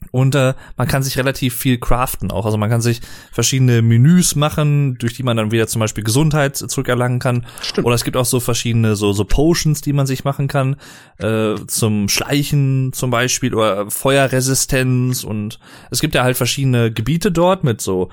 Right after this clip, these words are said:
Speaker 1: welche die halt richtig heiß sind, richtig kalt. Dann gibt's noch so eine Wüstenregion und, äh, so, so ein verwunschener Wald. Und ach,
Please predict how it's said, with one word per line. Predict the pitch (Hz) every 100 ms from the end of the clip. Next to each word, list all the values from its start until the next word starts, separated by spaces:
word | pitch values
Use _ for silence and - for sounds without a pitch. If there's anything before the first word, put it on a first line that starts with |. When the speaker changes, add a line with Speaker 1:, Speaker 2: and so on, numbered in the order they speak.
| - - -
Speaker 1:
welche | 104 110
die | 107
halt | 107 95
richtig | 104 - 175
heiß | 175 165
sind, | 160 156
richtig | 135 - 95
kalt. | - 151 151 151
Dann | 127 127
gibt's | 123
noch | 117
so | 113
eine | 107 98
Wüstenregion | 123 180 170 - 151 147 143 - - - - 131 127 117 131 139 135 135 139
und, | 117 117 117 113
äh, | 110 107 104
so, | 107 107
so | 107
ein | 104
verwunschener | 113 101 117 139 - 113 107
Wald. | 151 156 147 139
Und | 127 127 -
ach, | - -